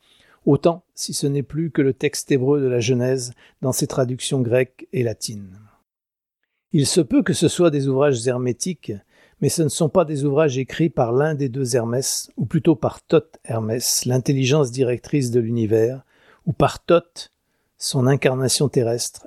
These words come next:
le trismégiste de la pierre de Rosette. Mais tout est doute, négation,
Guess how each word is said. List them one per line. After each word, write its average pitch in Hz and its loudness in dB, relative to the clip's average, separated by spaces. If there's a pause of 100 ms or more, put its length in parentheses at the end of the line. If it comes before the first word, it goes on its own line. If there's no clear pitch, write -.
le 131 -2
trismégiste 135 -2
de 123 0
la 113 2
pierre 123 -2
de 113 0
Rosette. 98 -4 (1400)
Mais 139 4
tout 190 0
est 131 6
doute, 131 -2
négation, 135 0